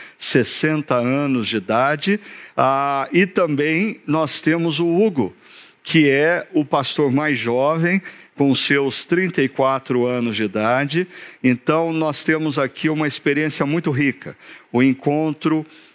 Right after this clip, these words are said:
entre, ah, o mais experiente e o mais jovem. Ah, e eu acho que isso vai enriquecer grandemente a nossa conversa. Eu até diria que,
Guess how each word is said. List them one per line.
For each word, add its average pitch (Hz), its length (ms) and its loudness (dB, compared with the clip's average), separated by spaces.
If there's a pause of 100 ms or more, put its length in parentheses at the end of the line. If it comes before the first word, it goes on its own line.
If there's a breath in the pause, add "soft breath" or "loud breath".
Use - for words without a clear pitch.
entre, 135 680 -2 (280 loud breath)
ah, 120 380 0
o 131 140 0
mais 165 400 0
experiente 160 1000 -2 (320 loud breath)
e 131 140 4
o 135 80 2
mais 143 500 0
jovem. 117 800 -4 (380 loud breath)
Ah, 123 220 2
e 135 60 2
eu 135 180 0
acho 139 300 -2
que 135 160 2
isso 135 200 0
vai 131 220 0
enriquecer 131 640 -2
grandemente 131 880 -2 (300 loud breath)
a 123 100 2
nossa 131 380 0
conversa. 123 640 -2
Eu 131 160 -2
até 139 200 -2
diria 127 460 0
que, 127 340 -4